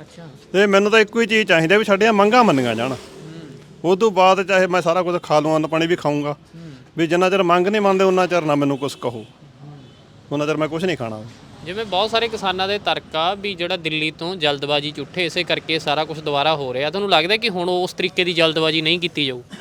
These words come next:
Speaker 2: ਹੁਣ ਤਾਂ ਉਹਨਾਂ ਦੇ ਆਇਆਂ ਤੋਂ ਪਤਾ ਲੱਗੂ ਜੀ। ਹੁਣ ਮੀਟਿੰਗਾਂ ਕਰੀ ਜਾਂਦੇ ਆ, ਜੇ ਮੀਟਿੰਗਾਂ ਕਰਨ ਦਾ ਤਾਂ ਟਾਈਮ ਤਾਂ ਹੈ ਨਹੀਂ ਹੁਣ।
Speaker 1: ਹੂੰ।
Speaker 2: ਜੇ ਆ ਕੇ ਕਿਸੇ ਬ-, ਨਾਲ ਨਹੀਂ ਬੈਠਣਾ, ਕਿਸੇ ਪਾਸੇ ਹੋਰ ਬਹਿ ਜਾਣ,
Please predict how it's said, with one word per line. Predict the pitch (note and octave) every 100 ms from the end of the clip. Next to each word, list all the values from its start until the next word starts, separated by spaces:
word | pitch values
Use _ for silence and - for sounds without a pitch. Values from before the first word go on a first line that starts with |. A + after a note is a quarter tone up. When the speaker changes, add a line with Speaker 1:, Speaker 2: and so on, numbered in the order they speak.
| - - - - _ - - - -
Speaker 2:
ਹੁਣ | F#3
ਤਾਂ | A#3 B3
ਉਹਨਾਂ | B3+ C#4
ਦੇ |
ਆਇਆਂ | B3+ A#3+ C4
ਤੋਂ | C4
ਪਤਾ | C4
ਲੱਗੂ | A#3+ G3
ਜੀ। | A3+ A#3+
ਹੁਣ | A#3+
ਮੀਟਿੰਗਾਂ | A#3 G#3+ A3 A#3 B3
ਕਰੀ | A3+ A#3
ਜਾਂਦੇ | A#3+ A#3+
ਆ, | B3
ਜੇ | A#3+
ਮੀਟਿੰਗਾਂ | A3+ A3+ A#3 A#3+
ਕਰਨ | A3+
ਦਾ | A#3
ਤਾਂ | A#3+
ਟਾਈਮ | A3 A#3
ਤਾਂ | A#3 A3
ਹੈ | A3
ਨਹੀਂ | C4
ਹੁਣ। | A#3+
Speaker 1:
ਹੂੰ। | A3+ - D#3+ D#3+ D3 B2+ - -
Speaker 2:
ਜੇ | D#3
ਆ | G3 F#3+
ਕੇ | F#3+ G#3 G#3+
ਕਿਸੇ | G#3+ G3 G3+ G3
ਬ-, | E3+ F3+ F3 F3+ D#3 E3+ E3
ਨਾਲ | E3+ E3+ G3
ਨਹੀਂ | G#3+
ਬੈਠਣਾ, | G#3 G#3 A#3+
ਕਿਸੇ | G3+ G#3
ਪਾਸੇ | G3+ G3+
ਹੋਰ | G3+ E3+ F3+
ਬਹਿ | F#3
ਜਾਣ, | A3 A3+